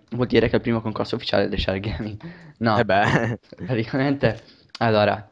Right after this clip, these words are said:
Speaker 1: in questo concorso ci sarà la possibilità di vincere non uno, ma ben due account premium di Minecraft che sono stati gentilmente offerti da Taragna, che è qui davanti a me.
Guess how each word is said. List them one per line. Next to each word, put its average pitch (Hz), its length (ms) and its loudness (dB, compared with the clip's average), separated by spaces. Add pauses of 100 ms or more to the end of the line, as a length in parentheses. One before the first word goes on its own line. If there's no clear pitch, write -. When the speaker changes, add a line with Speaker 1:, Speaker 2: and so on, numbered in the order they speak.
(140)
Speaker 1:
in 120 120 -2
questo 143 280 -2
concorso 131 440 0
ci 127 80 -2
sarà 101 220 2
la 98 60 2
possibilità 107 420 -2
di 101 160 -2
vincere 101 440 -2
non 117 280 2
uno, 127 320 2
ma 104 200 0
ben 95 280 -2
due 117 260 4
account 110 380 2
premium 107 320 4
di 107 100 2
Minecraft 101 540 0 (240)
che - 100 0
sono 113 160 2
stati 117 280 0
gentilmente 107 440 2
offerti 107 360 2
da 95 260 4
Taragna, 107 500 2 (640)
che - 160 -2
è 98 60 -2
qui - 100 -4
davanti 98 300 0
a 110 40 4
me. 151 180 2